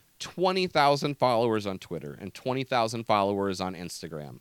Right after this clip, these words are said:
You really don't start making any money on YouTube until you get to about a hundred thousand subscribers. So that's the goal. I wanna start making money off of YouTube by the end of the year.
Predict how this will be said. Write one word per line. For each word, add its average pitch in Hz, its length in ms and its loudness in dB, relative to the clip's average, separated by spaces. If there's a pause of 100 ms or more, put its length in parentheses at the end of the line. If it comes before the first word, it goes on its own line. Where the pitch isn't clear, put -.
(600)
You 143 240 2
really 170 440 6
don't 131 360 4
start - 380 2
making 120 500 -2
any 123 280 -2
money 139 340 -2
on 120 300 -2
YouTube 147 480 -2
until 123 260 -2
you 139 160 -4
get 110 300 -2
to 113 120 -2
about 90 220 0
a 73 80 -6
hundred 101 460 -4
thousand 90 360 -4
subscribers. 82 840 -10 (1040)
So 95 440 -2 (300)
that's 101 320 -2
the 110 100 -6
goal. 90 460 -6
I 95 60 -6
wanna 104 180 -4
start 104 260 0
making 98 380 -4
money 98 240 -2
off 101 160 -4
of 92 80 -8
YouTube 101 400 -4
by 95 140 0
the 90 160 -6
end 92 120 -6
of 90 60 -6
the 90 60 -10
year. 87 400 -6